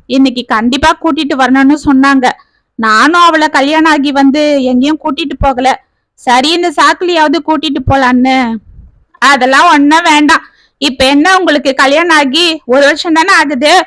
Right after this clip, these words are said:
என்னவோ பத்து பதினஞ்சு வருஷம் ஆன மாதிரி பேசுற, அதெல்லாம் இன்னும் எவ்வளவோ காலம் கிடக்குது, பாத்துக்கலாம். அவளுக்கு வேலை கிடக்கு, சுமதி வந்திருக்கா, குழந்தைங்கெல்லாம் கூட இருக்குதுங்க, அவங்களுக்கு சமைக்கணும், செய்யணும்." "ஏன்,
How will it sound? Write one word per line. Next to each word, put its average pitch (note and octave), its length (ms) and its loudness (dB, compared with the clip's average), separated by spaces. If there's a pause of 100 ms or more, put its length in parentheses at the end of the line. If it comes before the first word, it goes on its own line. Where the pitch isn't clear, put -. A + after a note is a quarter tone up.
(280)
என்னவோ C4 360 2
பத்து E4 280 -2
பதினஞ்சு E4 360 0
வருஷம் D#4 340 -2
ஆன E4+ 200 0
மாதிரி E4 340 -2
பேசுற, D#4+ 320 -4 (560)
அதெல்லாம் B3+ 380 2
இன்னும் D#4 360 2
எவ்வளவோ D4 380 2
காலம் D#4+ 360 2
கிடக்குது, D4+ 380 -2 (320)
பாத்துக்கலாம். C#4+ 600 0 (380)
அவளுக்கு C#4 360 0
வேலை C#4+ 320 2
கிடக்கு, D4 400 -2 (380)
சுமதி F4 360 -2
வந்திருக்கா, D4 440 0 (120)
குழந்தைங்கெல்லாம் D#4 680 2
கூட D#4 180 0
இருக்குதுங்க, C#4 440 0 (840)
அவங்களுக்கு D4 500 2
சமைக்கணும், C#4+ 680 2
செய்யணும்." D4+ 500 0 (840)
"ஏன், C#4+ 360 0